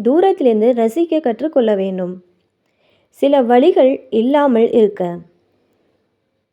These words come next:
ஒவ்வொரு சோகமும் துன்பமும்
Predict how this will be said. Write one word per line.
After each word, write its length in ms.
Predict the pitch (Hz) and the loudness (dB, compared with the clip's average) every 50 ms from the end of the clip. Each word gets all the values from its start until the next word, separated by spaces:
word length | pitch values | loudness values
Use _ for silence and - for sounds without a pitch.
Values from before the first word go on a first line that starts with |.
| _ _ _ _ _ _ _ _ _ _ _ _ _ _ _ _ _ _ _ | _ _ _ _ _ _ _ _ _ _ _ _ _ _ _ _ _ _ _
ஒவ்வொரு 520 | 247 262 294 339 403 415 415 415 392 - - | 0 0 2 4 4 4 6 6 4 4 2
சோகமும் 480 | 233 233 254 254 277 247 240 247 285 320 - - _ | 2 2 2 2 2 2 0 0 -2 -4 -8 -10 _
துன்பமும் 640 | - 247 247 254 269 277 247 220 214 233 285 - | 0 2 2 4 4 2 2 2 0 -2 -6 -10